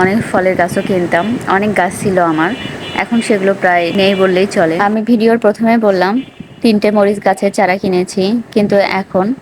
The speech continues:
এই ভিডিওতে আমার চোখ পড়াতে মনে হলো আমি আসলে চারটা মরিচের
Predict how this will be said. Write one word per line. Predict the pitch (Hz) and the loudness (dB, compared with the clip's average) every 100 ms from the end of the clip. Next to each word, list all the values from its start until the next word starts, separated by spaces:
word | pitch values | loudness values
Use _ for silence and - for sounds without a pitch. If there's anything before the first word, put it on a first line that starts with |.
| - - - - - | -14 -20 -20 -12 0
এই | 202 208 | 2 2
ভিডিওতে | 220 202 196 190 190 202 | 2 2 2 2 0 0
আমার | 196 185 190 | -2 -2 0
চোখ | 196 190 | -4 0
পড়াতে | 190 185 196 196 | 0 2 0 0
মনে | 185 196 | 0 0
হলো | 196 180 214 294 190 | 0 2 2 0 0
আমি | 190 | 0
আসলে | 185 - 185 - | 0 0 -4 0
চারটা | 180 - 190 | -2 -2 -2
মরিচের | 185 180 185 - 190 185 | 0 0 -2 -4 0 0